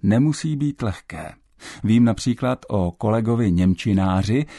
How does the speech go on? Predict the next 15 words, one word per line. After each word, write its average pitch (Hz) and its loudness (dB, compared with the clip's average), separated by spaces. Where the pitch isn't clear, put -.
který 123 0
se 135 -2
dozvěděl, 101 2
že 110 0
všechno 139 -2
to, 160 -4
co 160 -4
kdy 127 0
napsal 143 0
nebo 131 0
odpřednášel 139 0
německy, 107 2
nebylo 151 4
světové. 107 -2
Přesněji, 117 2